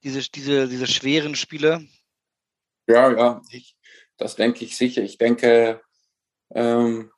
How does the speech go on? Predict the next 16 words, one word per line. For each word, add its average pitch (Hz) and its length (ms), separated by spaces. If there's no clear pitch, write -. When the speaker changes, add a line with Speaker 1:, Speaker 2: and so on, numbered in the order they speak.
Speaker 2:
Spiele 120 520
wie, 117 300
äh, 120 440
wie 117 80
jetzt 123 320
zum 127 160
Beispiel 123 360
gegen 117 200
Schalke, 143 720
wenn 123 140
du 123 80
jetzt 123 260
gegen 123 200
Schalke 131 400
spielst, 135 460
dann, 123 280